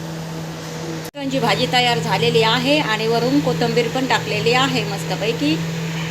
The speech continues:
तर चला, आजची रेसिपी तुम्हाला कशी वाटली तुम्ही नक्की सांगा कमेंटमध्ये. गुड मॉर्निंग,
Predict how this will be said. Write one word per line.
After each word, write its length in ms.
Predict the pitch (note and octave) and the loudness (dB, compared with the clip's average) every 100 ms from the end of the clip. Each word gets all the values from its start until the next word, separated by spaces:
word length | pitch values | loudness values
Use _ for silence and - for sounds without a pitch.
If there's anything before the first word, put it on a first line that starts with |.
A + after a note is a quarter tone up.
| D#3+ D#3+ - - - D#3+ - | -4 -6 -6 -6 -4 -4 -2
तर 120 | G#3+ F#3+ | -2 0
चला, 220 | A3+ F#3 | 2 2
आजची 380 | D#3+ A3+ - C#4+ | 2 2 4 4
रेसिपी 340 | D4 - C#4+ | 4 2 0
तुम्हाला 300 | D4 C#4+ C4+ | 2 2 2
कशी 280 | C4+ C#4+ D#4 | 2 2 4
वाटली 300 | C#4+ C4+ C#4 | 4 4 4
तुम्ही 200 | C#4+ D4 | 4 4
नक्की 320 | D#4+ D#4+ D#4+ | 4 0 -2
सांगा 300 | D#4+ C4 B3+ | 0 2 0
कमेंटमध्ये. 960 | C4 B3 A#3+ A#3+ A#3 A3 G#3+ G#3+ G#3+ G#3+ - E3 E3 E3 E3 D#3+ D#3+ D#3+ D#3+ D#3+ D#3+ D#3+ D#3+ D#3+ D#3+ D#3+ D#3+ D#3+ D#3+ D#3+ E3 E3 D#3+ D#3+ E3 D#3+ D#3+ - - | 0 0 0 0 0 0 0 0 0 -2 -2 -4 -6 -6 -6 -8 -8 -8 -8 -8 -8 -8 -8 -6 -6 -4 -4 -4 -4 -4 -6 -4 -4 -4 -4 -4 -6 -6 -8
गुड 140 | B3+ B3+ | -10 -8
मॉर्निंग, 500 | B3 A3+ A3+ A3 | -8 -6 -8 -8